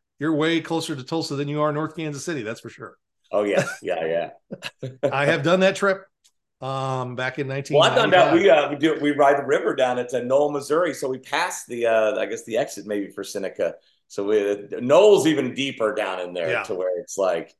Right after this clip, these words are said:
Speaker 2: what state are we in? You never know. It just depends on which direction you're looking.
Speaker 1: Well, Jeff City saved, uh, Kearney a trip to Anderson, which is further <laughs> south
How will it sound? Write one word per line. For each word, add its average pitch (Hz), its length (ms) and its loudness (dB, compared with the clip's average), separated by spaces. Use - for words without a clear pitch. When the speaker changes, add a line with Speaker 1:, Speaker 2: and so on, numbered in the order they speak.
Speaker 2:
what 143 180 0
state 135 280 0
are 123 80 4
we 117 180 -2
in? 110 120 -2
You 110 100 -6
never 107 180 -4
know. 92 220 -2
It 90 100 -8
just - 180 -18
depends 107 220 -4
on 104 100 -2
which 101 200 -8
direction 90 420 -6
you're 82 120 -12
looking. 82 280 -12
Speaker 1:
Well, 135 180 -6
Jeff 160 240 2
City 180 560 -2
saved, 156 520 -2
uh, 127 340 -2
Kearney 170 440 0
a 113 60 -8
trip 156 260 -4
to - 220 -10
Anderson, 135 480 -6
which 107 160 -10
is 127 100 -6
further 151 280 0
<laughs> - 160 -8
south - 340 -8